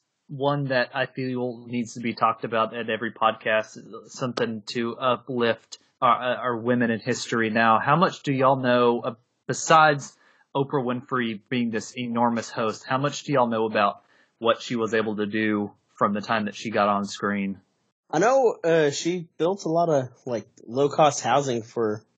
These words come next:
Speaker 2: a lot of people.
Speaker 1: Right. Yeah, she was i-, influential in the community and, and around the globe as, as much as she possibly could be.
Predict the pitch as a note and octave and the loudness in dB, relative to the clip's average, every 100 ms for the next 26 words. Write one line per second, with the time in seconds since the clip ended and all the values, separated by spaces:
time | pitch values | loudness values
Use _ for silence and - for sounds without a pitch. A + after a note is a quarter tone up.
0 | _ _ G#2+ A2 A#2+ A#2 - C3 B2 A2 | _ _ -4 4 4 4 0 -4 -4 -6
1 | G2+ - - - A2 G#2+ - _ _ - | -8 -10 -20 -2 2 2 -2 _ _ -2
2 | G#2+ - C3 B2+ G#2+ - - - C3 C#3+ | -2 0 -4 -2 -4 -10 -18 -8 -4 -2
3 | C#3 C#3 B2 A2+ A#2+ B2 A2+ A2 G#2+ A#2 | -2 -2 0 0 0 0 0 -2 -6 -6
4 | A2+ G#2+ G#2+ G#2+ G#2 G2+ - A#2 A2+ A2 | -2 0 0 0 -2 -4 -8 -6 -4 -2
5 | G#2 G#2 G2+ G#2+ G2+ F#2+ - G#2+ G#2+ G2+ | -2 0 4 4 2 -4 -8 -4 -4 -4
6 | G#2 - G#2+ - G2+ G#2+ G2+ G#2+ G2+ G2+ | -6 -6 -4 0 0 -2 -6 -6 -4 -4